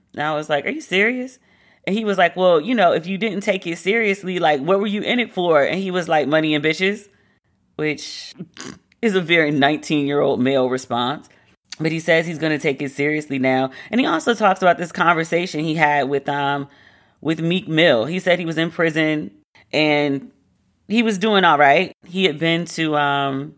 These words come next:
not necessarily jail, but he'd been in juvenile detention before he got locked up on the charges that he went to jail for.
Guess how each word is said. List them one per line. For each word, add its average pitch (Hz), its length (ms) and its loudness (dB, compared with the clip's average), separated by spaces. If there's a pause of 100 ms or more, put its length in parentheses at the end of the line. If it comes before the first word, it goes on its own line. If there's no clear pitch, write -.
(360)
not 269 120 0
necessarily 151 420 0
jail, 131 340 4
but 156 100 -4
he'd 170 140 -6
been 151 140 0
in 139 100 -2
juvenile 139 400 0
detention 135 680 -4 (560)
before 147 360 -2
he 156 100 -2
got 135 240 2
locked 131 320 2
up 135 160 2
on 131 120 0
the 131 80 0
charges 135 480 0
that 127 100 -6
he 131 100 -6
went 127 160 -4
to 127 80 -12
jail 139 300 0
for. 131 340 -2